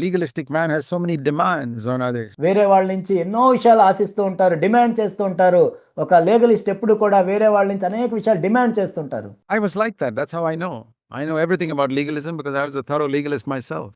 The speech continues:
Speaker 2: నేను కూడా ఒకప్పుడు అలా ఉన్నాను, అందుకే నాకు తెలుసు. ఎందుకంటే నేను కూడా ఎంతో లీగలిస్ట్ గా ఉన్నాను కాబట్టి వాటన్నిటి గురించి నాకు తెలుసు.
Speaker 1: I can give you a whole message on legalism because I went through it all myself.
Speaker 2: లీగలిజం గురించి నేను ఒక పెద్ద వర్తమానం మీకు చెప్పగలను, ఎందుకంటే నేను వెళ్ళాను కాబట్టి దాని గుండా.
Speaker 1: I've given, I've given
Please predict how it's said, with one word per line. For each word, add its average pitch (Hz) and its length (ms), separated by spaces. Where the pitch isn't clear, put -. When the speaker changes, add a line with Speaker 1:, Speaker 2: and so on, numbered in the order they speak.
Speaker 2:
నేను 240 220
కూడా 233 160
ఒకప్పుడు 214 300
అలా 208 200
ఉన్నాను, 214 280
అందుకే 233 280
నాకు 190 240
తెలుసు. 196 280
ఎందుకంటే 208 300
నేను 226 200
కూడా 214 220
ఎంతో 220 220
లీగలిస్ట్ 220 400
గా 214 120
ఉన్నాను 208 260
కాబట్టి 196 420
వాటన్నిటి 196 380
గురించి 214 220
నాకు 170 160
తెలుసు. 160 180
Speaker 1:
I 135 80
can 131 120
give 143 120
you 143 80
a 139 40
whole 151 200
message 143 300
on 113 140
legalism 110 420
because 127 200
I 135 100
went 143 160
through 147 160
it 139 80
all 147 180
myself. 139 320
Speaker 2:
లీగలిజం 220 460
గురించి 214 280
నేను 202 140
ఒక 185 140
పెద్ద 190 120
వర్తమానం 233 460
మీకు 202 160
చెప్పగలను, 202 400
ఎందుకంటే 214 300
నేను 196 140
వెళ్ళాను 233 320
కాబట్టి 175 260
దాని 160 180
గుండా. 123 200
Speaker 1:
I've 147 140
given, 233 220
I've 196 180
given 226 160